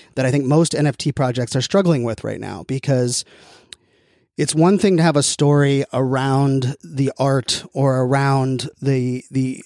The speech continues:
uh, what you're symbolizing or what e-, exists in the actual, uh, you know, the output of the N F Ts. But that,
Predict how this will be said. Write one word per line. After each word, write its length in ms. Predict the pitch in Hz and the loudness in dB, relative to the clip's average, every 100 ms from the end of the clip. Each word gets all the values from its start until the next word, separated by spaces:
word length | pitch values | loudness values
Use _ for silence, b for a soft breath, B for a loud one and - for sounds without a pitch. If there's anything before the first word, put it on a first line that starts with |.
| - | -6
uh, 220 | 120 120 | -4 -4
what 240 | 117 147 | -2 0
you're 120 | 139 135 | 2 0
symbolizing 720 | - 147 139 131 123 123 123 | 2 2 2 0 0 -2 -2
or 60 | |
what 260 | 127 139 - | 2 0 0
e-, 220 | 135 - | -6 -4
exists 600 | 127 123 139 135 - - | -6 0 0 0 -2 -4
in 240 | - 139 127 | 0 2 2
the 140 | 131 | 0
actual, 640 | 123 127 - 127 123 117 B B B B | 0 -2 0 2 4 2 B B B B
uh, 320 | - 120 113 - | -2 0 0 0
you 80 | 131 | 0
know, 200 | 117 120 | 0 0
the 200 | 139 143 | -2 -2
output 420 | 135 139 - 139 | -2 -2 -2 -2
of 160 | 127 131 | -2 -4
the 120 | 135 | -4
N 100 | 131 | -4
F 160 | 110 - | -6 -4
Ts. 580 | 175 135 113 123 - - _ b b b b | 0 0 -2 -8 -10 -12 _ b b b b
But 100 | 143 | 0
that, 200 | 170 | 0